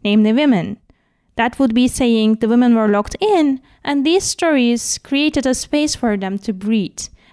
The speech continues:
and to mock their imprisoned position. Yet another possibility would be reading these stories as men's fantasies about women's desires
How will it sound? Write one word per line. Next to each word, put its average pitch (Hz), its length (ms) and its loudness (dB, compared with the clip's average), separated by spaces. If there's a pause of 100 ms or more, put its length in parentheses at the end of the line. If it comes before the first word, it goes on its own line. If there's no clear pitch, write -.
and 214 160 -2
to - 120 -6
mock 226 400 0
their 190 420 -2 (280)
imprisoned 196 800 -6 (140)
position. 202 680 -4 (500)
Yet 320 160 -2
another 480 340 4
possibility 302 720 2
would 254 260 0
be 269 140 2
reading 311 400 2
these 247 220 2
stories 202 480 0
as 240 180 0
men's 262 300 2
fantasies 240 880 -2
about 220 260 -2
women's 220 320 2
desires 214 840 -2